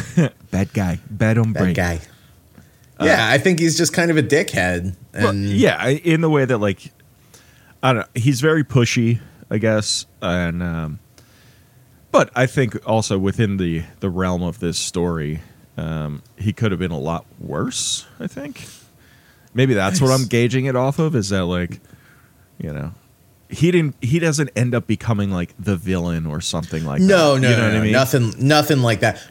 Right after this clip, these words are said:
Speaker 2: But that's, that's what I'm saying is, like, I like that, like, I kinda like that everybody's, like, pretty unremarkable. No one's, like, especially good
Speaker 1: Yeah.
Speaker 2: or, um, hyper
Speaker 1: Yeah, the
Speaker 2: charming, you know,
Speaker 1: Yeah,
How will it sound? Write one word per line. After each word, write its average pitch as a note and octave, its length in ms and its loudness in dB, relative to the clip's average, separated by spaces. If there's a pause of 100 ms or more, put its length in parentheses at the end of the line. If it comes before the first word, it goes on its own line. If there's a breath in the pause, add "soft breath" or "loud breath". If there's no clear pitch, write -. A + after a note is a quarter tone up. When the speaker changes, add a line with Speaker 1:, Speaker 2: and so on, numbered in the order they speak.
Speaker 2:
But D#3 120 4
that's, G3 220 4
that's F#3 360 0
what G#3 120 4
I'm C3+ 80 4
saying D#3 280 4
is, A2+ 140 2
like, A#2 240 0
I C3 60 4
like D3 280 4
that, G3 180 2
like, A#2 640 -2 (920 soft breath)
I B2+ 80 4
kinda E3 280 2
like C3+ 300 4
that B2+ 160 4
everybody's, G#2+ 640 2
like, G#2 180 0
pretty G#2+ 380 0
unremarkable. G2 880 -2
No F#2+ 140 -2
one's, F#2+ 160 -2
like, G2+ 180 -4
especially F#2+ 1200 0 (520)
good G2+ 680 0
Speaker 1:
Yeah. C#3+ 300 0 (140)
Speaker 2:
or, G2 680 0 (520 soft breath)
um, F2 720 -4 (460)
hyper B2+ 300 0
Speaker 1:
Yeah, B2 140 2
the A2 60 -4
Speaker 2:
charming, A#2 720 0 (200)
you A#2+ 160 2
know, A2+ 140 4
Speaker 1:
Yeah, A#2+ 60 4